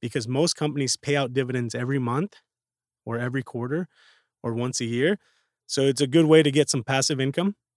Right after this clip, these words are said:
So getting paid out for the, the, the value of, of the stocks that you're holding. And over time,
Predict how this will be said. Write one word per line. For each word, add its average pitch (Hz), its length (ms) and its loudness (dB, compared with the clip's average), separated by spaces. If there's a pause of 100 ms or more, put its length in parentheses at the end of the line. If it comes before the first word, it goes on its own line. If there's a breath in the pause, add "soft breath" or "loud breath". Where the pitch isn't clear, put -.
So 123 100 -8
getting 123 260 -2
paid 123 220 -4
out 123 180 -4
for - 140 -6
the, 123 240 -4
the, 123 100 -6
the 123 120 -6
value 123 460 0
of, 117 200 -6 (460 soft breath)
of 120 120 -4
the 123 100 -2
stocks 120 300 -2
that 127 120 -6
you're 123 140 -4
holding. 151 420 -2 (180)
And 131 100 -2
over 139 220 2
time, 131 540 -2